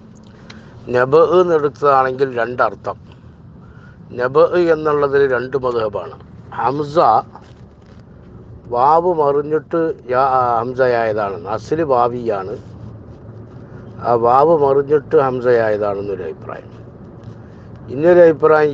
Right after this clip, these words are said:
യായിയാണ് അസ്ല് തറഫിൽ, ആ തറഫിലുള്ള യാ മറിഞ്ഞ് ഹംസയായതാണ്. എന്തായാലും ഇപ്പോൾ അവിടെ ഹംസയുണ്ട്, നബഅ്. ആ നബഅ് എന്നത് വന്നതാണ് ന-, കാലൻ നബിയു, അൻ നബിയു എന്നുള്ള വാക്ക്.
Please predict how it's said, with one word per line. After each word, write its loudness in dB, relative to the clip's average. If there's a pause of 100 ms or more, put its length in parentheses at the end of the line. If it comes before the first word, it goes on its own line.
യായിയാണ് 2
അസ്ല് -4 (100)
തറഫിൽ, -4 (1120)
ആ 4 (200)
തറഫിലുള്ള 0 (160)
യാ 0 (240)
മറിഞ്ഞ് -4
ഹംസയായതാണ്. -8 (280)
എന്തായാലും 2
ഇപ്പോൾ -2
അവിടെ 2 (100)
ഹംസയുണ്ട്, 0 (260)
നബഅ്. -2 (840)
ആ -8 (160)
നബഅ് 2
എന്നത് 2
വന്നതാണ് 0 (240)
ന-, -2 (120)
കാലൻ 2 (100)
നബിയു, -6 (240)
അൻ -6 (120)
നബിയു -6 (120)
എന്നുള്ള -10 (1700)
വാക്ക്. -6